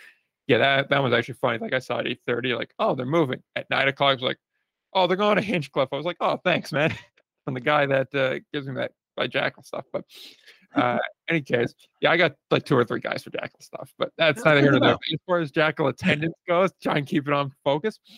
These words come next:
Speaker 1: Uh, what the problem is, is Yogi Berra Stadium is, I'm trying to figure out the polite way to say, broken in a shithole.
Speaker 2: Hmm.
Speaker 1: Um,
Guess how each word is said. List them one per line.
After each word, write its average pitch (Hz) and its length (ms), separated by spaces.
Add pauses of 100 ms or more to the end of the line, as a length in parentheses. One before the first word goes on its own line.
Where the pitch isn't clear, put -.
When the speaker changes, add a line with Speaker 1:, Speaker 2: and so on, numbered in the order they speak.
(540)
Speaker 1:
Uh, 147 580
what 143 160
the 143 80
problem 226 420
is, 135 240
is 123 220
Yogi 160 260
Berra 143 280
Stadium 139 520
is, 127 400 (400)
I'm 135 80
trying 143 200
to 139 60
figure 139 160
out 135 100
the - 60
polite 135 340
way 131 100
to 127 80
say, 123 260 (160)
broken 139 360
in 127 140
a 123 80
shithole. 131 480 (720)
Speaker 2:
Hmm. 127 160
Speaker 1:
Um, 127 80